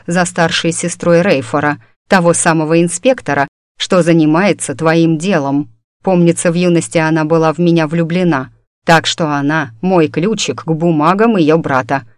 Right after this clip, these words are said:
Если я смогу зайти в его кабинет под невинным предлогом". "Адам уже там",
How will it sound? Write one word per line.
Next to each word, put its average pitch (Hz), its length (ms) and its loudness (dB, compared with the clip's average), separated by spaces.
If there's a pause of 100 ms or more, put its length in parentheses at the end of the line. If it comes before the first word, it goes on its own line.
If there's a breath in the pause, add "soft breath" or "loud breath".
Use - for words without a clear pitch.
(160)
Если 185 360 0
я 165 120 4
смогу 165 360 0
зайти 160 360 0
в 151 60 -8
его 156 260 0
кабинет 160 500 0 (200 soft breath)
под 165 160 2
невинным 160 560 2
предлогом". 151 760 0 (420)
"Адам 190 360 0
уже 208 180 -2
там", 151 380 -2